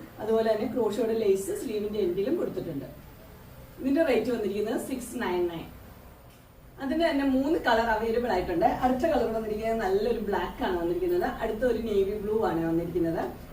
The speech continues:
ബ്ലാക്കിൽ സെയിം തന്നെയാണ്, ഡിസൈൻ എല്ലാം സെയിം തന്നെ, എംബ്രോയിഡറി കൊടുത്തിട്ടുണ്ട്. അതുപോലെ സ്ട്രൈപ്സ് ഉണ്ട്, ഷോ ബട്ടണും കൊടുത്തിട്ടുണ്ട്. റേറ്റ് വന്നിരിക്കുന്നത് സിക്സ് നയൻ നയൻ. അടുത്ത് വന്നിരിക്കുന്നത് നല്ലൊരു ഡാർക്ക് ബ്ലൂ, ഡാർക്ക് ബ്ലൂവിൽ, ആ, പിങ്കും വൈറ്റും കൂടെ ഉള്ള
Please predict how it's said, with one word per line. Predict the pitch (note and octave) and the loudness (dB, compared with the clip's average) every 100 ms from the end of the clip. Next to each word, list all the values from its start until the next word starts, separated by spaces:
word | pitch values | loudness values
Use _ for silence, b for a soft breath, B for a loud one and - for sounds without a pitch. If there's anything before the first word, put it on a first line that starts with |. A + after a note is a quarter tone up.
| - | 0
ബ്ലാക്കിൽ | A#3+ A#3 C4+ C#4+ - | 4 4 2 -2 0
സെയിം | A#3+ A#3+ A#3+ | -2 0 0
തന്നെയാണ്, | G#3 G#3 A#3 | 0 -2 -4
ഡിസൈൻ | A3+ A3 A3+ G#3+ | -4 -2 0 2
എല്ലാം | G3+ G3+ - | 2 0 -2
സെയിം | B3+ G#3 G#3+ | -2 -4 -2
തന്നെ, | G3 C4+ | -2 -2
എംബ്രോയിഡറി | B3 G#3 G#3 G3+ G3+ | -2 0 0 0 2
കൊടുത്തിട്ടുണ്ട്. | G3 - - F#3+ G3 - B B - | 2 0 -4 -2 0 -2 B B 2
അതുപോലെ | B3+ B3 A3+ | 4 6 2
സ്ട്രൈപ്സ് | - G#3 G#3 G#3 G3+ | -2 0 0 -2 0
ഉണ്ട്, | F#3 C4+ E4+ - - | 0 4 2 2 2
ഷോ | - F#3 | 4 4
ബട്ടണും | - F3 F3+ | 2 0 0
കൊടുത്തിട്ടുണ്ട്. | E3 - E3 E3 E3 - - - - C4+ | 0 -4 -4 0 0 -2 -4 -12 -6 -2
റേറ്റ് | D4 - | 0 0
വന്നിരിക്കുന്നത് | A#3 G3+ F#3+ G3 B3+ | 0 2 2 2 0
സിക്സ് | F3 E3 - F3+ | -2 -4 -4 -2
നയൻ | F3 E3+ | -2 -2
നയൻ. | E3 - - - - - - - - - - - - - - - | -6 -8 -12 -12 -12 -14 -16 -18 -20 -20 -18 -18 -16 -16 -14 -2
അടുത്ത് | C4 C4 | 0 2
വന്നിരിക്കുന്നത് | E4+ C#4+ B3 A#3+ B3 B3+ | 2 4 4 2 2 4
നല്ലൊരു | A#3+ G#3+ A#3 B3+ A#3+ - | 2 0 0 2 2 2
ഡാർക്ക് | A3 G3 G3+ - A3+ | 2 2 2 -2 -6
ബ്ലൂ, | G#3 G#3 A3+ C4 - - | -4 -2 0 0 0 -2
ഡാർക്ക് | G3 F#3 - G#3 | 2 2 0 -8
ബ്ലൂവിൽ, | G3+ G3 G3+ A#3 | -2 0 0 -2
ആ, | B4+ - G#3 G3 G3 | -4 -6 -4 -4 -4
പിങ്കും | A3 G#3+ G#3+ C4 | -4 -2 2 2
വൈറ്റും | F#3+ F#3 G3 | 4 2 -2
കൂടെ | G3 F#3+ | -2 -2
ഉള്ള | F3+ F#3 | -2 -4